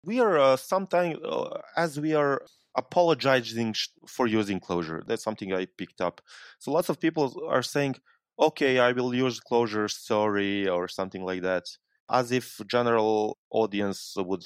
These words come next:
think that is something really difficult or so. Maybe that is a perception. But thing is, if you take most books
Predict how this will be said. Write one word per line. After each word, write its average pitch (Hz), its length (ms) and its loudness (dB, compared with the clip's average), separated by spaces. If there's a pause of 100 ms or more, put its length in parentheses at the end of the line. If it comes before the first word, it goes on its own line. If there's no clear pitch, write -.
think 92 220 -4
that 87 240 -2
is 85 200 -6
something 80 600 -6
really 78 300 -6
difficult - 600 -12
or - 180 -8
so. - 180 -4 (300)
Maybe 120 300 2
that 104 200 4
is 85 200 -14
a 85 60 -6
perception. 85 800 -4 (240)
But 190 180 -4
thing 139 200 0
is, 127 280 -2 (480)
if - 220 -8
you 139 100 -4 (220)
take 185 440 -2 (160)
most 120 600 -2
books - 500 -2